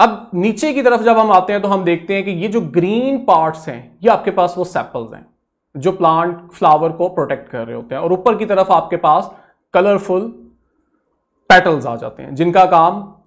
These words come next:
पॉलिनेटर्स को अट्रैक्ट करना होता है। और ये देखें, ये आपके पास इस वक्त ये जो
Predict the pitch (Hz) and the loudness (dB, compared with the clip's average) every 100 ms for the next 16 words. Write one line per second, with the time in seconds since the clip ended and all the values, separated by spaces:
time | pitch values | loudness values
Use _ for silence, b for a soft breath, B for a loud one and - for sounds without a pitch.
0 | - 160 160 151 143 156 175 170 160 180 | 0 2 2 -2 -2 -4 -2 -2 -2 -2
1 | 180 - 143 120 123 123 127 120 _ _ | -2 -2 -8 -6 -8 -10 -12 -16 _ _
2 | - 196 202 165 - 120 - _ _ _ | -2 0 2 0 -4 -12 -20 _ _ _
3 | - 226 247 - 214 190 190 196 - 202 | -2 2 4 2 2 4 4 0 -2 -2
4 | 196 - - _ _ _ 185 208 220 | -2 -6 -20 _ _ _ -4 0 -2